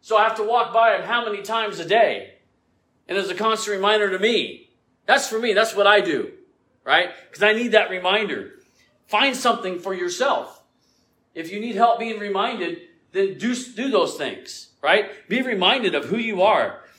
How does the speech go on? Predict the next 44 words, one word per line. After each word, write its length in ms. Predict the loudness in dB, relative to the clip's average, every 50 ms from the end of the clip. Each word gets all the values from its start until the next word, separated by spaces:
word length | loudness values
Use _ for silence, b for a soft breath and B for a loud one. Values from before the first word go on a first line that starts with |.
| b b
And 200 | -4 -4 -4 0
yes, 260 | 2 2 2 2 0
this 180 | -2 -4 -4 -4
isn't 260 | -4 -6 -6 -8 -6
from 160 | -6 -4 -4
the 60 | -2 0
Bible, 520 | 4 4 4 4 4 0 -2 -4 -6 B B B B B B _ _ _ _ _ _ _ _ _ _ _ _ _ _ _
but 140 | 2 4 4
is 140 | 4 2 2
it 80 | 0
a 60 | 0
great 280 | 2 4 4 4 4 4
quote? 560 | 8 8 8 8 8 4 0 -6 -10 -18 -20 _ _ _ _ _ _ _ _ _ _ _ _ _ _ _ _ _ _ _ _ _
Were 100 | -2 0
you 140 | 0 0
encouraged 420 | -2 0 0 2 4 4 2 4 4
by 180 | 6 6 6
that? 260 | 6 4 4 2 2 0
Like, 200 | -2 -4 -2 0
get 180 | 2 4 4
in 160 | 6 4 4
the 80 | 2 -2
fight, 400 | -2 0 2 2 2 0 -2 -4
man. 160 | -4 -4 -2
Get 100 | -2 0
in 140 | 0 0 0
the 160 | 0 0 0
arena, 500 | 0 0 0 0 0 -2 -4 -8 -8 -14 -20 _ _ _ _ _ _ _ _
right? 380 | -4 -2 0 0 -2 -4 -8 -16 -20 _ _ _ _ _ _ _ _ _
Go 260 | 0 2 2 2 2 0
do 260 | 2 2 2 2 2
it. 200 | 0 -4 -8 -14 -20 -20 _ _ _ _ _ _ _ _ _ _ _
Know 260 | -2 2 2 2 2
that 120 | 0 -4 -10
the 80 | -6
devil's 380 | 2 4 4 4 4 2 0 2
out 200 | 4 2 2 2
there 80 | -2
and 60 | -6 -6
he's 140 | -8 -6
trying 220 | -4 -4 -2 -2 -2
to 60 | -2
destroy 640 | -4 -4 -6 -8 -8 -6 0 4 4 6 6 4 4
us. 580 | 4 2 2 2 2 0 -6 -12 -14 -16 -18